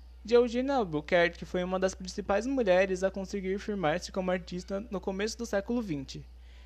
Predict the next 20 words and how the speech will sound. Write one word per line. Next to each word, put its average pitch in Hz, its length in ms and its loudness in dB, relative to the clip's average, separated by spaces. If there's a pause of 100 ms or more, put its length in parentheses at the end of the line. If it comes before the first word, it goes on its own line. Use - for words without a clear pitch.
(160)
Em 202 100 -6
suas 269 280 -2
pinturas, 196 680 -2 (100)
a 175 60 2
artista 208 400 0
tem 214 140 -4
como 196 200 -4
parâmetro 180 680 0
o - 20 -4
impressionismo 185 920 -2 (140)
e 185 100 -2
suas 190 240 -2
derivações. 185 840 -4 (720)
Ela 226 160 2
apresenta 196 920 0
uma 180 180 -2
paleta 180 540 0
de 175 160 -4
cores 175 340 -4
luminosas, 170 800 -2